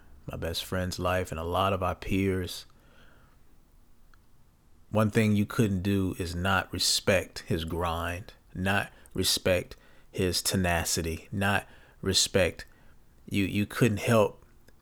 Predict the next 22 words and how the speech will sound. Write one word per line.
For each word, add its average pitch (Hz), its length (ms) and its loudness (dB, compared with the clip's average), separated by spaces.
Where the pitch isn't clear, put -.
but 113 240 4
to 107 160 2
respect. 78 720 -6
You 104 120 0
just 104 240 -2
couldn't, 104 560 0
you, 107 240 -4
you 113 180 -10
couldn't 110 300 0
disrespect 104 680 0
anything 123 500 2
that 104 100 -2
he 107 100 0
did 107 340 0
because 98 400 -4
he 98 100 -6
did 101 260 0
it 95 100 -2
full 95 280 -4
force. - 580 -6
I 101 80 0
think, - 460 -2